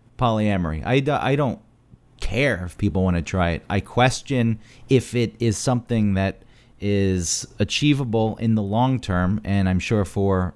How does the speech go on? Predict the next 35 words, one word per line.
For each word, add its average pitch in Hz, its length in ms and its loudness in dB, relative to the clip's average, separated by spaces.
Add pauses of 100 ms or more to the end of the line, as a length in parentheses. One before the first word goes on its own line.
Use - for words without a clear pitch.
(140)
a 90 80 -4
lot 95 180 2
of 95 80 0
people, 92 540 0
or 92 160 -6 (140)
maybe 98 240 2
for 95 240 -4
some 180 320 2
people 107 280 0
it 101 80 2
is, 104 160 4
for 107 160 -4
a 101 100 0
lot 143 260 2
of 131 100 -8
people, 107 460 0 (260)
it's - 160 -4
something 113 320 0
they 95 100 2
think 113 480 -2 (840)
that 107 180 0
they're 98 140 2
geared 92 400 0
towards, 87 580 -2
and 95 100 0
it 87 100 0
doesn't 92 260 2
work 85 240 0
out, 85 280 0
or 92 140 2
they 92 80 2
just 85 160 -2
like 92 180 0
the 90 120 2
idea 82 480 0